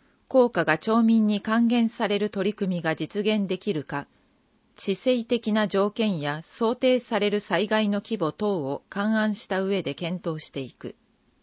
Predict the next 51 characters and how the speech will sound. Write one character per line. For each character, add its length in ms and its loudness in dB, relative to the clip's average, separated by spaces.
問 220 2
い、 120 -10
先 280 2
方 220 0
か 160 0
ら 100 2
打 140 2
診 260 0
が 140 2
あ 40 0
っ 40 -6
た 180 -2
場 240 2
合 100 0
は 200 -2
ど 100 2
の 140 2
よ 160 0
う 40 -4
な 140 -4
調 240 -4
整 260 -4
が 140 -2
で 100 -4
き 140 -6
る 100 -8
か。 220 -12
総 300 0
務 140 2
部 140 -2
長、 360 -6
協 220 2
定 220 4
に 160 4
つ 140 -4
い 80 -2
て 120 -4
は、 220 -4
支 300 0
援 260 0
の 240 -4
内 280 0
容 180 2
も 180 -2
さ 200 -4
る 100 -4
こ 140 -6
と 120 -4
な 160 -6
が 120 -6
ら、 160 -6